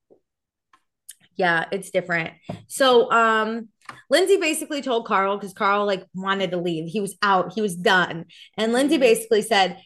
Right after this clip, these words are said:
Speaker 1: "Hey, guess what? We can't run away from our issues. So you get one day, and then we're going back."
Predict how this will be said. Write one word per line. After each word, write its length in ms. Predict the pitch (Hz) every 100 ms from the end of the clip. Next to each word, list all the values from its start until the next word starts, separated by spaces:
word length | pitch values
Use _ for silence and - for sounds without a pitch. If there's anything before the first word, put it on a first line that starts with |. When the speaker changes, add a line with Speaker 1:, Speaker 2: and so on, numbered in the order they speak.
| -
Speaker 1:
"Hey, 140 | 320
guess 200 | 302 311
what? 280 | 247 311 262
We 80 | 247
can't 340 | 285 240 180 180
run 220 | 185 233
away 260 | 294 320 330
from 160 | 330 339
our 120 | 359
issues. 560 | 233 220 - 190 113 -
So 60 |
you 240 | 196 220 240
get 180 | 208
one 300 | 180 190 262
day, 360 | 294 247 220 233 - -
and 80 | 196
then 80 | 180
we're 220 | 165 165
going 340 | 196 190 233
back." 380 | 233 175 - -